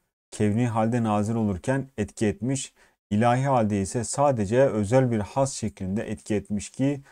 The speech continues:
bu kaçınılmazdır. Huşu ise meydana getirmemiştir. Bu nedenle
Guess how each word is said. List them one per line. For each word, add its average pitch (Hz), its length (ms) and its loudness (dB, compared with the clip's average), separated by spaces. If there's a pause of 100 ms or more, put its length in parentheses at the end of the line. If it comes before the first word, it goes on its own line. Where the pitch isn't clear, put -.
(260)
bu 123 100 -2
kaçınılmazdır. 110 1000 -2 (460)
Huşu 127 300 0
ise 135 420 0 (420)
meydana 101 460 0
getirmemiştir. 98 880 -4 (760)
Bu 147 80 0
nedenle 107 500 0